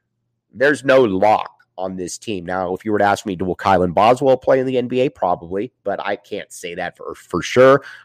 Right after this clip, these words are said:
I have no clue if Azuolas Tubelis will play in the league. I don't think Ballo plays in the league. I don't think Pelle plays in the league, Ramey. So, again, there are limitations on this roster that I think Tommy Lloyd has been able to mask.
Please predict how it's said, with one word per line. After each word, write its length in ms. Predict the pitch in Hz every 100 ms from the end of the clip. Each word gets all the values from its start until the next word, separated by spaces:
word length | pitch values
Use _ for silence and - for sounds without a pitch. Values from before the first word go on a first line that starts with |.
| -
I 120 | 98
have 120 | 90
no 220 | 92 131
clue 260 | 135 107 95
if 60 |
Azuolas 400 | 90 87 90 90
Tubelis 420 | - 85 90 87 -
will 60 |
play 220 | - 92
in 60 | 87
the 80 | 80
league. 300 | 87 95 98 - _
I 60 | -
don't 140 | 98
think 180 | - 95
Ballo 360 | 95 101 113 110
plays 340 | - 117 110
in 60 | 113
the 60 |
league. 240 | 107 117 113
I 60 |
don't 140 | 85 82
think 180 | 87 -
Pelle 260 | 95 104
plays 280 | 98 110 101
in 60 | 107
the 80 | 98
league, 300 | 104 104 85
Ramey. 440 | 95 104 113 120 _ - -
So, 460 | - 156 156 143 - -
again, 460 | 170 202 165 98 -
there 160 | 127
are 100 | 165
limitations 600 | 160 160 156 175 156 120
on 160 | 113 117
this 160 | 107 -
roster 380 | 120 123 -
that 100 | 92
I 60 | 87
think 180 | 101 101
Tommy 280 | - 113 107
Lloyd 260 | 101 104
has 80 | 101
been 140 | -
able 160 | 104 101
to 60 | 87
mask. 380 | 98 110 -